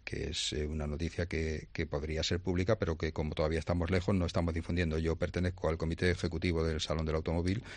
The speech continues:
de Talavera y te puedo decir que ya tenemos fecha para la primavera, una fecha cerrada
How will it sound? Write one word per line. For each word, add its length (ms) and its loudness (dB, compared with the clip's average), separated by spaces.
de 100 4
Talavera 440 8
y 220 8
te 120 6
puedo 220 4
decir 180 2
que 120 6
ya 120 4
tenemos 340 0
fecha 320 6
para 160 6
la 120 4
primavera, 560 2
una 140 0
fecha 260 2
cerrada 540 6